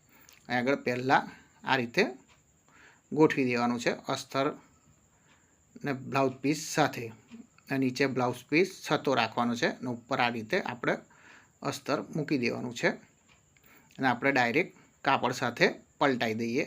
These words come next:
અહીં આગળ વી શેપમાં ચાપનું મશીન મારી દેવાનું છે.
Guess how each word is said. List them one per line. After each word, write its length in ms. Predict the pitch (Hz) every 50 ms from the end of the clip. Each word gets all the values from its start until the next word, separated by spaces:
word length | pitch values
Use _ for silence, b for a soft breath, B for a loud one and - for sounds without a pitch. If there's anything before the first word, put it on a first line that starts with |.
| - -
અહીં 180 | 165 143 131 120
આગળ 180 | 120 123 131 127
વી 220 | 127 131 131 127
શેપમાં 440 | - - 127 123 - 139 147 220 233 - B B B B B B B B B -
ચાપનું 500 | - 135 120 127 123 - 135 180 226 226 - 139
મશીન 280 | 143 151 143 - 139 131
મારી 260 | 131 117 110 113 113
દેવાનું 380 | 117 123 117 117 123 123 127 123
છે. 120 | - 175